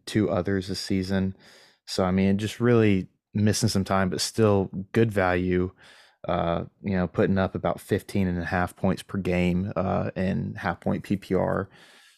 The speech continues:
So, you know, he, he's having a good season. He's right there. This is, this is a hit. This, this is one that I needed a lot,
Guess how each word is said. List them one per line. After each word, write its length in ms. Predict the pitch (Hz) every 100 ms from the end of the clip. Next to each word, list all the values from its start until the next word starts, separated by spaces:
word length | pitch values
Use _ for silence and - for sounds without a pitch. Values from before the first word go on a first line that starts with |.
| _
So, 160 | - 92
you 100 | 95
know, 120 | 92
he, 220 | 98 101
he's 120 | 101
having 220 | 107 104 104
a 40 |
good 160 | 101 92
season. 320 | 104 95 98
He's 200 | 92 90
right 260 | 92 98
there. 320 | - 90 90 90
This 260 | 92 92
is, 360 | 95 90 - - _ _ _ _ _
this 120 | 110 117
is 100 | 110
a 60 |
hit. 300 | 85 95 95
This, 160 | 107 101 -
this 180 | 107 117
is 120 | 98
one 280 | 98 107 107
that 100 | 101
I 80 | 95
needed 360 | 95 90 92
a 60 | 87
lot, 400 | 87 87 87